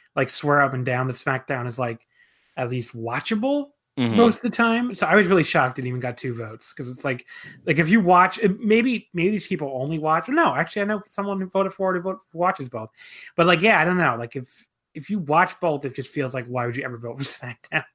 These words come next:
Speaker 1: But I don't
Speaker 2: Yeah,
Speaker 1: know.
Speaker 2: I know. Like,
Speaker 1: At least
Speaker 2: I,
Speaker 1: it's
Speaker 2: like, I
Speaker 1: pe-
Speaker 2: haven't watched it, but, you know, Brian's there, so that's good.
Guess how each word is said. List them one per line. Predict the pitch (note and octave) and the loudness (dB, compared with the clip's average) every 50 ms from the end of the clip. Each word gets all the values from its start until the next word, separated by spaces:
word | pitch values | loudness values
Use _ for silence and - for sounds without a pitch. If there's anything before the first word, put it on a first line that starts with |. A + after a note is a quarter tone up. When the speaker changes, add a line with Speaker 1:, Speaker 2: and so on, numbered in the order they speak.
| _ _ _ _ | _ _ _ _
Speaker 1:
But | - D#3+ | 0 0
I | D#3 C#3+ | 0 2
don't | B2 A2 | 0 -2
Speaker 2:
Yeah, | G#2 F#2 F2 E2+ | -4 -6 -6 -8
Speaker 1:
know. | F2+ F2+ F2 | -8 -8 -8
Speaker 2:
I | E2 E2+ E2+ | -10 -10 -10
know. | E2 | -6
Like, | E2 F#2+ G2 F#2+ | -6 -4 -4 2
Speaker 1:
At | G#2+ D#3+ | 4 4
least | A#3+ - | 4 4
Speaker 2:
I, | B3+ | 2
Speaker 1:
it's | A3 A2 | 2 2
Speaker 2:
like, | A2+ | 2
I | |
Speaker 1:
pe- | A#2 A2 | 2 2
Speaker 2:
haven't | - A2+ G#2+ F#2+ | 2 0 -6 -4
watched | E2 F2+ F2+ - - - | -4 -6 -6 -6 -12 -16
it, | - E2+ E2+ _ _ | -16 -16 -16 _ _
but, | E2+ D#2+ D#2+ - - - - - - _ _ | -8 -8 -8 -10 -16 -20 -20 -20 -20 _ _
you | C3 B2+ | -2 -2
know, | B2+ | -2
Brian's | B2 - - D#3+ E3 C#3+ A2+ G2 E2+ | -2 0 2 2 4 4 2 0 -2
there, | - D#2+ D#2 D2+ E2+ - | -6 -8 -8 -8 -10 -14
so | - - A2 | -10 -8 -8
that's | G#2+ - - | -8 -8 -10
good. | _ D2+ D2 D#2 D#2+ | _ -12 -12 -12 -14